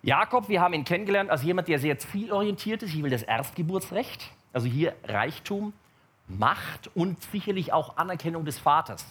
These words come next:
Da kommen wir dann auch noch ein bisschen drauf. Sehr, sehr zielorientiert. Und das ist jetzt die Schattenseite davon. Wir hatten gerade gesehen,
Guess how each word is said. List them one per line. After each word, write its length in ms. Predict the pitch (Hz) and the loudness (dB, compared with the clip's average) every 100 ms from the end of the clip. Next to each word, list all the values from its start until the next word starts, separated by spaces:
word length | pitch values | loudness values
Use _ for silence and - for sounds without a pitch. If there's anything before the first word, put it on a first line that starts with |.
| - | -16
Da 60 | |
kommen 220 | - 143 | -10 -8
wir 60 | 151 | -4
dann 160 | 139 123 | -4 -2
auch 140 | 131 | -4
noch 100 | 117 | -4
ein 60 | 90 | -10
bisschen 200 | - - | -14 -14
drauf. 320 | 127 71 208 - _ _ - - - | -8 -6 -8 -10 _ _ -20 -20 -16
Sehr, 320 | - 165 208 | -4 2 2
sehr 160 | 196 202 | 2 0
zielorientiert. 840 | - 202 160 135 113 104 90 78 - - | -2 -8 -4 -4 -4 -8 -12 -12 -14 -16
Und 140 | 131 107 | -6 -2
das 120 | - | -2
ist 100 | 165 | -2
jetzt 220 | 156 - | -6 -6
die 100 | 156 | -8
Schattenseite 760 | 143 - 165 - 143 120 107 113 | -4 -2 -2 -4 -6 -4 -4 -6
davon. 360 | 92 90 - - - - - - - | -6 -6 -8 -18 -20 -20 -20 -20 -4
Wir 80 | 131 | -2
hatten 120 | 131 | 0
gerade 320 | 135 156 208 | 4 4 4
gesehen, 460 | 214 180 226 247 | 2 2 2 0